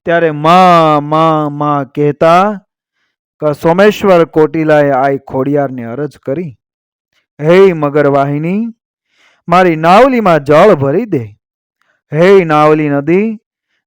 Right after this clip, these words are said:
અમારા ગામની ગંગા સમાન, તો અમને તારું અમૃત જળનું પાન કરાવ.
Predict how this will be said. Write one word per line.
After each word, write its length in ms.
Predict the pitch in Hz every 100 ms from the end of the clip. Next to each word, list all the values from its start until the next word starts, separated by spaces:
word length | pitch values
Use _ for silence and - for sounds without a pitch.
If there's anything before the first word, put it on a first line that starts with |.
| -
અમારા 440 | 151 151 143 135
ગામની 500 | 123 143 143 143 135
ગંગા 400 | 113 131 139 131
સમાન, 540 | 120 - 127 135 123 110 - _ _ _ _ _
તો 100 | 175
અમને 200 | 180 185
તારું 400 | 156 180 190 165
અમૃત 420 | 156 175 226 262
જળનું 440 | 185 156 170 185 165
પાન 420 | - 143 160 196
કરાવ. 460 | 185 135 110 101